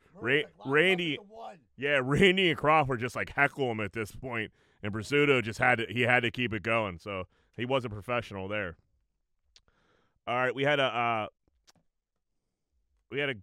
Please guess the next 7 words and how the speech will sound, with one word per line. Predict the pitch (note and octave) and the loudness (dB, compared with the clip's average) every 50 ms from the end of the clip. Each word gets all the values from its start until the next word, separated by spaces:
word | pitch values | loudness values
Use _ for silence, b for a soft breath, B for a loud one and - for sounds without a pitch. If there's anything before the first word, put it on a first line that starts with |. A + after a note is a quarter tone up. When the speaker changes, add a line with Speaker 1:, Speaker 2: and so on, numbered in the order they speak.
| _ | _
Speaker 2:
girl | - C#3+ D#3 D#3 D#3+ D3+ C#3 C3 | -4 0 2 2 4 2 2 2
write | B2+ B2+ B2+ B2 | 2 2 0 0
into | B2+ B2+ B2 A#2+ | 0 -2 -4 -4
the | A2 G#2+ A2 A2 A#2 | -4 -4 -4 -2 -2
internet | A#2+ A#2+ A#2 A2 G#2 G#2 G2+ F#2+ - | -2 -4 -4 -4 -4 -4 -4 -6 -6
on | - G2+ G2+ | -10 -12 -12
Twitter | - - - A2+ A#2+ A#2+ A2+ A2 G#2+ G2+ F#2 | -12 -14 -10 -6 -4 -4 -2 -2 -4 -4 -6